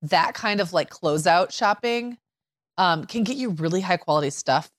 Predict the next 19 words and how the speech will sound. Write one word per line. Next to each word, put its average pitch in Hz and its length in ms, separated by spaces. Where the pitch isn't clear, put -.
pretty 160 160
cheap. 185 300
You 190 60
just 185 160
have 185 180
to 170 80
be 160 120
willing 143 360
to - 120
maybe 135 300
not 131 280
get 151 300
exactly 139 500
the 139 120
pattern 143 480
that 160 100
you're 165 100
looking 165 300
for. 160 460